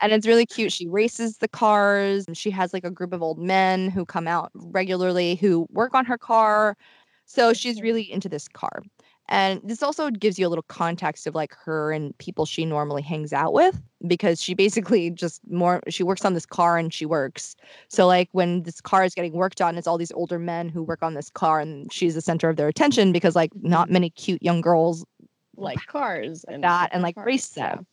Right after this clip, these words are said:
Speaker 2: Yeah.
Speaker 1: So, like, she's very used to being the center of male attention,
Speaker 2: Yeah.
Speaker 1: which is something that I think is good to know.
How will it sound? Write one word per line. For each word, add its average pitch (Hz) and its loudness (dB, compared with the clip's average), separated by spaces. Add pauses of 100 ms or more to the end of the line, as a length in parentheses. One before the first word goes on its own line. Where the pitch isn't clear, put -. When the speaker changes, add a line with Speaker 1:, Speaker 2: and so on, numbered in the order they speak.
(300)
Speaker 2:
Yeah. 220 -8
Speaker 1:
So, 208 2
like, 214 4
she's 233 2
very 247 4 (100)
used - -4
to 185 -2
being 175 0
the 165 2
center 160 0
of 156 0 (140)
male 156 -2
attention, - -4 (100)
Speaker 2:
Yeah. 220 -4 (200)
Speaker 1:
which 202 4
is 175 0
something 151 -4
that - 2
I - 0
think 196 0
is 226 0
good 359 2
to - -2
know. - -2